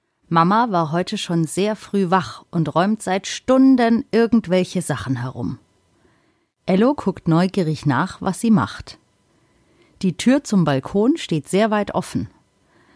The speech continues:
Auf dem Balkon sieht es anders aus als sonst. Der Tisch und die vier Stühle sind auf die Seite geräumt. Auch die Hängematte hängt im Moment nicht dort, wo sie normalerweise hängt.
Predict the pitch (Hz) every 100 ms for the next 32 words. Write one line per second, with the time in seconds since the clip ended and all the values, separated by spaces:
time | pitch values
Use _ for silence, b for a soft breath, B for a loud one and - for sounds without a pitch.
0 | b b - - 247 170 151 - 208 269
1 | 330 294 214 165 - - 262 302 170 -
2 | 127 - 135 - 117 120 - - b b
3 | b _ 156 135 - 277 - - 190 180
4 | - - 247 - - 196 202 226 226 -
5 | 196 - 156 - 160 127 127 185 185 180
6 | 214 277 - b b b - 220 - 240
7 | 170 240 277 175 135 - - - 185 220
8 | 254 233 233 196 202 196 214 294 - 190
9 | 202 233 220 240 247 262 277 302 214 151
10 | 151 147 151 151 139